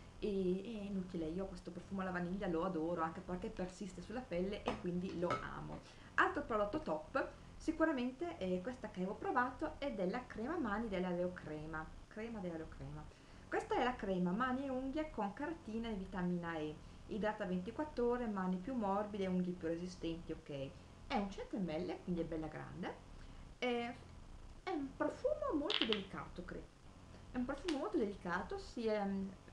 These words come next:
eh, si spande bene, si assorbe velocemente e idrata bene. Quindi per il,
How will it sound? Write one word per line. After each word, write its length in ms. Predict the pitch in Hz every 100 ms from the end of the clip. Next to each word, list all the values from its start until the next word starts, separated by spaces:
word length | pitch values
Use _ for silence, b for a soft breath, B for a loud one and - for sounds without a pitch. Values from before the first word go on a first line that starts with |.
| -
eh, 400 | 185 180 175 175
si 360 | - - 175 175
spande 380 | - 196 208 254
bene, 360 | 381 427 403
si 180 | - -
assorbe 380 | 247 - 190 190
velocemente 960 | 180 196 - 285 294 330 392 403 B B B -
e 220 | 311 311 605
idrata 480 | 359 226 196 240 311 -
bene. 420 | 170 170 175 196
Quindi 260 | 311 233 190
per 140 | 247
il, 340 | 247 233 233